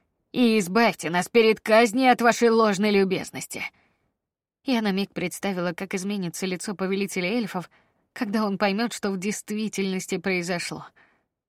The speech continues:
и кашлянула, скрывая неуместный смешок. «Вырезали?» уточнила Алия, наконец, лично вступив в диалог. «О, нет, повелитель.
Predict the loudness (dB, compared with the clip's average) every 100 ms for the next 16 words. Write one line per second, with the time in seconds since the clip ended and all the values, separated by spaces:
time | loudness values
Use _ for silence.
0 | _ -2 -2 -4 -8 -8 -6 -6 -4 -6
1 | -4 -4 0 0 0 -2 -2 0 -4 -2
2 | -6 -4 -6 -6 -10 -12 -20 _ _ _
3 | _ _ _ _ _ -6 -4 -2 -4 -8
4 | -12 -12 -16 _ _ _ _ -4 0 -2
5 | -2 -2 -2 -2 -2 -2 -2 -2 -4 -4
6 | -4 -4 -4 -6 -8 -8 -6 -6 -4 -4
7 | -2 0 0 -2 -8 -18 _ _ _ _
8 | _ _ _ _ -8 -4 -4 -4 -6 -6
9 | -8 -12 -10 -8 -10 -12 -14 -18